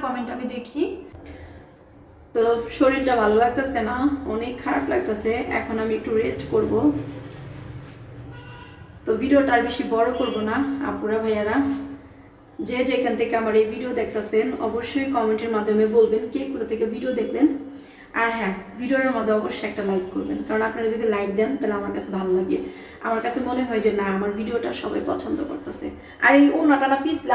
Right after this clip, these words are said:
আপুরা বারবার খালি পিছলা যেতেছে গা, ওই মানে একটা কিছু দা যদি ই করে আসতাম, তাহলে ভালো হইতো। যাক, অসুবিধা নাই গা। তো ঠিক আছে আমার আপুরা, ভাইয়ারা, আহ,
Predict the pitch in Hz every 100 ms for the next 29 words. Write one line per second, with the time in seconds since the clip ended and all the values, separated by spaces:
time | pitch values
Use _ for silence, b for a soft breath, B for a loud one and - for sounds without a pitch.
0 | 233 247 262 254 247 247 277 277 277 294
1 | 285 233 214 214 220 214 220 226 339 -
2 | B B B - 233 233 214 - 220 220
3 | 220 208 - - - 254 254 277 294 294
4 | 277 285 294 294 285 254 226 226 - 294
5 | 247 226 208 208 202 - 208 - - 262
6 | 233 240 247 226 214 220 220 254 302 -
7 | B B B - 302 311 320 320 302 269
8 | 262 262 277 269 254 254 247 247 349 381
9 | - - B B B B - 226 233